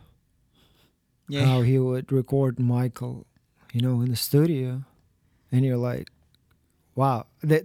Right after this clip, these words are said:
Speaker 2: I mean, the simplicity, coolness, and how they make it work, too.
Speaker 1: Yeah.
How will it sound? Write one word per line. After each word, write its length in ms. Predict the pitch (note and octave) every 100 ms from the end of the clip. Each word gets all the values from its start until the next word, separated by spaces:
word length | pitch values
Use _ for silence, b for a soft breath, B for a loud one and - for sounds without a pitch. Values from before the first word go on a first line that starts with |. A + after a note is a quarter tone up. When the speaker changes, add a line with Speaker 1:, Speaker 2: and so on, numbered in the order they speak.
| E3+
Speaker 2:
I 80 | E3+
mean, 240 | F3+ E3
the 100 | D3
simplicity, 720 | D3 D#3+ D3 E3+ G3 F#3+ D#3
coolness, 580 | C3+ D#3+ F#3 F3 D#3 C#3
and 360 | - D3+ C#3+ C#3 _ _ _ _ _ _ _
how 180 | C#3 D#3+
they 140 | D3
make 260 | C#3+ D3+ C#3+
it 40 |
work, 360 | C3+ D#3 C#3 -
too. 260 | D#3+ C#3 A#2 b b b -
Speaker 1:
Yeah. 280 | G#3+ G3